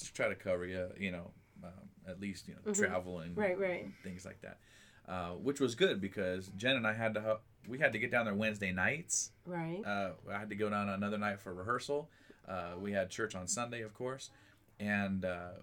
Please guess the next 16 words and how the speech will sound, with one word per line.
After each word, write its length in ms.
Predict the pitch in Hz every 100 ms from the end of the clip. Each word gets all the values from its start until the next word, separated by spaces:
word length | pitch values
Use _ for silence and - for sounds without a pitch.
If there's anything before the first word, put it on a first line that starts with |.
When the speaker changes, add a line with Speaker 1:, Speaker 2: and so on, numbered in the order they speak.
| -
Speaker 1:
I 80 | 104
used 260 | 107 110 -
to 60 | 101
meet 380 | 101 120 117
Jen 540 | 98 101 107 95 92 95
with 240 | 117 123
the 100 | 107
kids 640 | 101 113 104 98 95 - - - - - -
at 260 | 113 117 -
Super 380 | - 131 117
Target 600 | 107 107 101 95 101 101 - - - - -
with 300 | 104 131 135
Del 220 | 110 123 123
Taco 540 | 131 127 135 113 101
in 120 | 98
hand 520 | 104 117 98 95 98